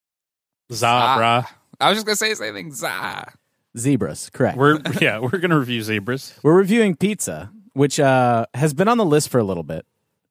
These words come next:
Speaker 3: I had
Speaker 1: Yeah,
Speaker 3: no
Speaker 1: that was,
Speaker 3: clue.
Speaker 1: I feel like, one of the earliest suggestions.
Speaker 3: Yeah, I don't know who suggested it. Um,
Speaker 1: But they got their mind in the right place.
Speaker 3: we put, we put a poll up on
Speaker 2: Yeah, there was a poll. I was kinda,
Speaker 3: Facebook.
Speaker 2: yeah.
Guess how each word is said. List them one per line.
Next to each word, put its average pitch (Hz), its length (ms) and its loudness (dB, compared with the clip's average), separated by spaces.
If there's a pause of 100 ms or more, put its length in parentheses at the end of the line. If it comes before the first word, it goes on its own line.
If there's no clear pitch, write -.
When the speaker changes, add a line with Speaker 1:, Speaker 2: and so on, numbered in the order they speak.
(120)
Speaker 3:
I 120 60 -10
had 135 100 0
Speaker 1:
Yeah, 135 140 2
Speaker 3:
no 147 80 2
Speaker 1:
that 165 200 0
was, 156 220 0
Speaker 3:
clue. 127 80 -4
Speaker 1:
I 123 80 -2
feel 202 140 2
like, 151 160 2
one 117 160 0
of 101 40 -2
the 98 80 -6
earliest 104 520 -2
suggestions. 98 520 -10
Speaker 3:
Yeah, 120 120 0
I - 20 0
don't 208 140 0
know 151 160 4
who 139 480 4
suggested 107 560 -2
it. 85 160 -8 (340)
Um, 104 760 2
Speaker 1:
But 107 100 -20
they 127 80 0
got 123 180 0
their 110 140 0
mind 107 280 0
in 104 60 -6
the 101 60 -4
right 104 240 -2
place. 104 340 -6
Speaker 3:
we 135 160 4
put, 175 260 2
we 143 120 2
put 170 160 2
a 175 40 -2
poll 135 360 4
up 120 120 -2
on 110 360 0
Speaker 2:
Yeah, 127 80 -2
there 160 80 2
was 113 80 0
a 98 80 0
poll. 139 340 2
I 95 140 -2
was 92 140 -4
kinda, 127 180 2
Speaker 3:
Facebook. 107 300 -2
Speaker 2:
yeah. 107 320 -6